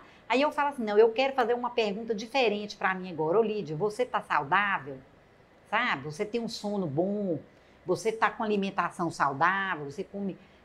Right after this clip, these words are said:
é, alimentos que são saudáveis pro seu organismo? Você é uma pessoa com a mente saudável? Você pensa positivo? Você é uma",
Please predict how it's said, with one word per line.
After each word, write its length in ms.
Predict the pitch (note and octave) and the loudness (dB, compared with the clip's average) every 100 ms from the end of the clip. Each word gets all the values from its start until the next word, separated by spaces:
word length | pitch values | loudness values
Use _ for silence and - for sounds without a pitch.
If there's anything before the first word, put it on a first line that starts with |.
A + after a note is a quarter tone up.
| - - | -20 -8
é, 360 | - E3+ D#3+ D#3+ | 0 2 2 2
alimentos 840 | F3 F3 E3+ F3 F3 C#3 - - - - - _ - | 0 2 0 -2 -4 -10 -10 -14 -18 -20 -20 _ -6
que 120 | E3+ | -4
são 240 | - A3+ | 0 0
saudáveis 580 | A3 F#3+ D#3+ D#3 D3+ C#3 | 2 2 4 2 0 -4
pro 80 | - | -6
seu 120 | D#3+ | -4
organismo? 640 | D3 D3+ D3+ F3+ E3+ C3+ A#2 - - | -4 -4 -4 -2 -2 -4 -10 -18 0
Você 400 | D3+ G#3+ A3 A#3 | 6 8 8 6
é 60 | A3 | 6
uma 120 | A3 | 4
pessoa 400 | A3 F#3 - G3 | 2 2 4 2
com 160 | G3 G3+ | 2 0
a 80 | F#3 | 2
mente 540 | F#3 A3 A#3 A3 E3+ | 2 2 0 -2 -8
saudável? 720 | - D#3 C#3+ F3+ G3 F#3+ D3+ | -2 0 2 2 2 2 0
Você 300 | D#3 F3 A3 | -2 -2 -2
pensa 680 | A3 - C#4 D4+ D#4+ - D#3+ | -2 0 4 6 6 2 -2
positivo? 920 | F3 D3+ C3+ - G3 G3+ F#3 C3 F3 | 2 0 -2 -6 -4 -2 -2 -4 -6
Você 200 | F#3 C#4 | -6 -2
é 40 | |
uma", 160 | C#4+ | -2